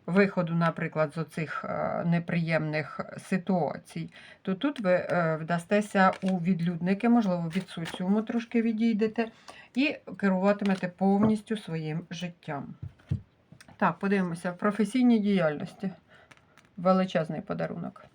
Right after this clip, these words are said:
величезний шанс, початок чогось нового, гарного може бути. Головне, беріть цей шанс. Дивіться, після п'ятірки пентаклів це коли не вистачає чогось, да?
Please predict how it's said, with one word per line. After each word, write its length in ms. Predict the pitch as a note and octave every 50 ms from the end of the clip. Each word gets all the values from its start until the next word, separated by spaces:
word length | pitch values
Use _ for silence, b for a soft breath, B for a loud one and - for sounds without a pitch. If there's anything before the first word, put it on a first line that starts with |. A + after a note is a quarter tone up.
| _ _ -
величезний 800 | - E3+ E3 F#3 F#3 F#3 F#3 F3+ - F#3 E3+ D#3+ E3+ E3 D#3 E3
шанс, 400 | - - G#3 F#3+ F#3+ G3 A3+ A3+
початок 560 | - - - F#3 F3+ - F3 E3 - D#3+ -
чогось 280 | - - E3 E3 - -
нового, 580 | E3+ E3 D#3+ D3+ D#3+ D#3+ D#3 - F3+ F#3+ F#3+ B B B B B B B
гарного 680 | D#3 D3 E3 F#3 F3+ E3+ E3 D#3+ F3 F3 F3+ F#3+ G3
може 320 | G#3 G#3 G#3 G#3 A3 A3+
бути. 440 | A3 G#3+ A3+ A3+ A3+ - A3 A3 - -
Головне, 380 | F#3 F#3 F#3 G3 F#3+ F#3+ G#3 G3
беріть 360 | F#3+ G#3+ G#3 G3+ F#3+ - -
цей 160 | - F3 E3
шанс. 280 | E3 - F3 D#3+ D#3 D#3+
Дивіться, 340 | D#3+ F3+ F3 E3 - F3+ F3
після 360 | - - G3 F#3+ - F3+ F3
п'ятірки 460 | F3 F#3 F3 - F#3 F3+ - - F3
пентаклів 560 | - - F3+ E3+ E3+ E3+ D#3 - - E3 D#3
це 120 | - - -
коли 240 | - E3 E3 E3+
не 260 | E3 E3 G3 A#3 A#3 G#3
вистачає 800 | F#3 F3+ E3+ - - - E3 E3+ - - E3 D3+ D#3+ E3 E3+
чогось, 500 | E3+ - - G#3 F#3 G#3+ A3+ A#3 A#3 - -
да? 200 | A3 A#3 C#4+